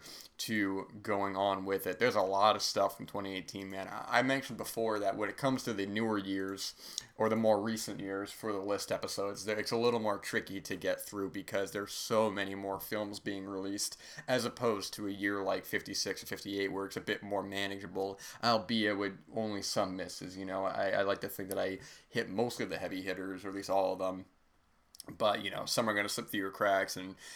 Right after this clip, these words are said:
and some you're gonna see later on that would've made the list, but these are all just for fun, and it's just a good way to see more films,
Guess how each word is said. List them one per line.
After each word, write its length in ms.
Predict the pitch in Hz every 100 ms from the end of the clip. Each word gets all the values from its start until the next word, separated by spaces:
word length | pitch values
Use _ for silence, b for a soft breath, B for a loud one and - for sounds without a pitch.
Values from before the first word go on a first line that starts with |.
| B B
and 180 | 104
some 200 | - 185
you're 80 | 165
gonna 140 | 151 135
see 160 | 135
later 360 | 120 120 110 104
on 180 | 104 98
that 140 | 98
would've 180 | 107 101
made 140 | 98
the 80 | 98
list, 320 | 98 98 -
but 300 | - 101 80
these 260 | 120 110 101 -
are 340 | 98 98 95
all 300 | - 104 101
just 220 | 101 101 -
for 100 | 98
fun, 420 | - 107 98 98
and 100 | 98
it's 80 | -
just 160 | -
a 40 | 98
good 200 | 104 98
way 160 | 98
to 140 | 95 104
see 260 | - 101
more 300 | 95 95 98
films, 600 | 107 104 101 98 101 -